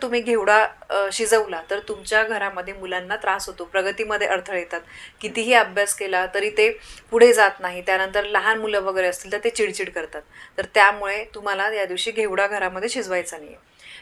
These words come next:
यानंतर तांदळाप्रमाणेच बार्लीचं सुद्धा सेवन करू नये. बार्ली म्हणजे बघा जव कोणी म्हणतं,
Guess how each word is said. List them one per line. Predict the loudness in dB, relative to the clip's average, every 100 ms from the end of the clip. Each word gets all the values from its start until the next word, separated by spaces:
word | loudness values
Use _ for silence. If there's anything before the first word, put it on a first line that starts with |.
| 0
यानंतर | 4 6 6 2
तांदळाप्रमाणेच | 6 4 6 6 6 6 2 2 0 -2 4
बार्लीचं | 6 6 0 -4
सुद्धा | -4 -2 -2
सेवन | -2 -2 -4
करू | -6 -12
नये. | -12 -8
बार्ली | 2 4 4 0
म्हणजे | -4 -4 -6
बघा | -2 0
जव | 0 0 4 6 6
कोणी | 2 -8 -8
म्हणतं, | -10 -8 -6